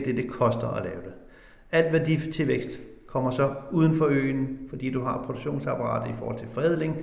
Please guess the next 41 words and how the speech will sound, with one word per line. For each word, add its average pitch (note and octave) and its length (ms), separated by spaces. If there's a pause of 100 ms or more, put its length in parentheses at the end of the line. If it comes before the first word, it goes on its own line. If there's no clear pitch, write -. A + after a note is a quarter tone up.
(140)
liggende A#2+ 440
uden A2 140
for - 120
øen. A2 320 (340)
Så - 140
skal D#3 280
vi E3+ 60
have D3 220
noget B2 260
lokal D#3 400
værditilvækst A#2 640
på A#2 140
det, G#2+ 80
så - 120
skal D3 200
vi C#3 60
altså A#2 160
hive A2+ 240
det A2+ 80
hjem, F3 360
så D3+ 140
skal C#3 160
vi B2 60
selv - 180
begynde C#3 320
at - 80
be-, - 260
bearbejde A#2 420
vores A#2+ 140
produkter, C#3+ 440 (360)
lave A#2 300
vores B2+ 160
skinker C3 400
og A#2 180
lave A2+ 160
vores A#2 200
pålæg A#2 260
og A2 60
så A2+ 80
videre. A2 180 (680)
Og - 60